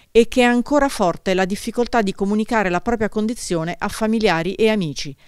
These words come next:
Questo fa capire come ci sia ancora bisogno di parlare di H I V per abbattere lo stigma, ma anche per favorire l'informazione e di conseguenza l'adesione al test.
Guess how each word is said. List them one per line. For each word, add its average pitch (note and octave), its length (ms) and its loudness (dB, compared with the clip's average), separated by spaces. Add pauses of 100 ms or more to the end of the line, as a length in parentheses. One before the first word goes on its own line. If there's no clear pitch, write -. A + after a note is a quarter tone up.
(340)
Questo B3+ 300 0
fa A#3 180 0
capire G#3 420 0
come G#3+ 200 -2
ci A3 140 -2
sia A3+ 160 -2
ancora A#3+ 300 0
bisogno G#3 480 0
di D#3+ 120 -4
parlare F#3 400 0
di E3+ 160 -2
H G#3 240 -2
I G3 60 0
V F3 220 -4
per E3 160 -8
abbattere F3+ 440 -4
lo G#3+ 120 -4
stigma, D#3+ 460 -8 (420)
ma A3 120 4
anche C#4+ 220 4
per A#3 140 2
favorire A#3 500 2
l'informazione G3+ 920 -2
e - 120 -4
di F#3 100 -4
conseguenza G3 800 -2
l'adesione G3+ 540 0
al G#3+ 160 -4
test. C3+ 460 -10